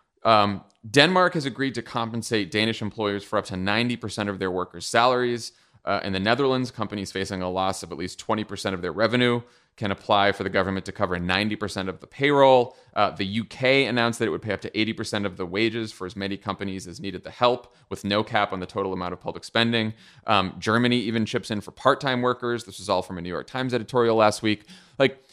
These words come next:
Europe has basically decided that their solution is going to be fairly simple, elegant, and very ambitious and big, which is they're just gonna pay people to stay home,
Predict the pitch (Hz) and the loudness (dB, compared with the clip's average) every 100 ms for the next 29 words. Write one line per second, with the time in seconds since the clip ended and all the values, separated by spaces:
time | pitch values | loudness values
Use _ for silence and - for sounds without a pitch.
0 | _ 117 135 208 214 156 123 131 123 120 | _ 6 10 10 10 6 8 6 6 2
1 | 113 104 - 104 104 104 98 - _ _ | 2 2 6 6 8 4 2 -8 _ _
2 | - 117 92 117 127 123 110 113 117 104 | 0 0 4 6 6 4 0 2 2 -2
3 | 92 101 98 98 95 92 90 _ _ - | -2 -2 -2 -6 -4 -4 -4 _ _ 0
4 | 135 135 135 131 113 - - 117 107 107 | 8 8 8 4 2 -2 0 0 4 6
5 | 98 90 - _ _ _ 113 107 104 101 | 6 2 -6 _ _ _ 4 6 6 4
6 | 95 87 - 101 92 87 - 92 90 120 | 0 -2 -4 -2 0 -2 -8 -10 4 8
7 | 123 113 92 98 87 92 101 - 90 82 | 10 8 4 0 2 0 0 -2 -4 2
8 | 90 90 90 101 92 87 - _ - 101 | 2 2 -2 2 2 2 -6 _ -4 6
9 | 131 131 135 113 - - 110 113 101 92 | 6 6 2 0 0 -2 -2 -2 -4 -4
10 | 90 87 - 76 90 | -4 -6 -6 -6 -8